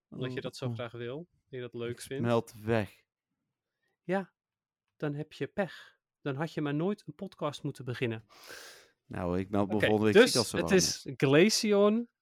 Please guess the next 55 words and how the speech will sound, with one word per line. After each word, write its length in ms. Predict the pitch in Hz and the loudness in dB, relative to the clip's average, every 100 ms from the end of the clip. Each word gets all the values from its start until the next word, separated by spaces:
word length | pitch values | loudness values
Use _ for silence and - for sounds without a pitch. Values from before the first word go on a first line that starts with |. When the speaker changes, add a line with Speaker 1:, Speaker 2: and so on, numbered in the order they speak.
| _ _ | _ _
Speaker 1:
Buzzwole 760 | 147 180 175 165 170 165 165 165 _ _ | 6 6 4 2 6 6 4 -2 _ _
en 380 | 135 139 135 - _ _ | 0 2 2 -4 _ _
Tyranitar. 580 | - 143 135 131 - 120 | 2 4 6 2 2 0
Speaker 2:
Ja, 60 | 151 | 2
Speaker 1:
Dus 140 | 139 | 0
Speaker 2:
dat 80 | 147 | 2
is 40 | 185 | 2
Speaker 1:
eigenlijk 220 | 180 - | 2 -4
Speaker 2:
waar. 120 | - - | -12 -12
Speaker 1:
d-, 40 | - - | -12 -2
drie 280 | 147 175 | -2 0
best 200 | 165 175 | 6 6
wel 100 | 190 | 6
bijzondere. 400 | 147 131 139 151 | 2 4 4 4
Nou 120 | 123 104 | 2 2
ja, 40 | |
Glaceon 340 | 113 117 - 117 | 2 0 2 0
is 60 | |
niet 120 | 113 - | 0 -2
zo 120 | 113 | 0
heel 180 | 117 127 | 0 -2
bijzonder, 420 | 120 120 123 143 | -2 -2 -2 -2
maar 200 | 117 - _ | -4 -8 _
ik 180 | - - | -16 -2
vind 40 | |
het 160 | 131 120 | -2 2
wel 120 | 117 | 0
bijzonder 320 | 120 123 113 | 0 -2 -4
dat 100 | 110 | -4
ze 100 | 117 | -6
er 120 | 113 | -4
wel 280 | 110 120 117 | 2 2 2
weer 360 | 120 131 160 - | 4 6 6 4
een, 180 | 123 113 | -2 -4
ehm, 420 | 110 110 107 110 117 _ | -4 -4 -6 -8 -12 _
weer 260 | - 131 185 | -4 2 4
een 80 | 151 | 4
Evolution 500 | 104 208 101 107 143 | 2 -2 0 0 0
Speaker 2:
Evolution. 20 | |
Speaker 1:
in 120 | 139 | -2
doen. 240 | 139 160 - - - - - | -4 -6 -8 -20 -20 -20 -12
Speaker 2:
Ja. 200 | 110 113 - | -8 -8 0
Speaker 1:
Eh, 500 | 156 165 165 165 165 | 4 6 6 6 4
maar 120 | 185 | 6
Buzzwole 560 | 170 214 208 208 190 151 | 10 10 10 8 8 6
en, 220 | 175 175 | 4 6
ehm, 600 | 160 147 139 131 127 123 - | 6 6 6 4 2 -2 -4
en 140 | 131 | -4
Tyranitar, 540 | 139 143 190 208 190 147 | 0 2 2 4 2 2
een 80 | |
Ultra 320 | 143 202 - 147 | 2 0 2 2
Beast 400 | 143 139 - - | 2 0 -2 -6
en 220 | 143 139 | -2 0
een, 200 | 131 127 | 0 0
eh, 360 | 120 117 117 | 0 0 -2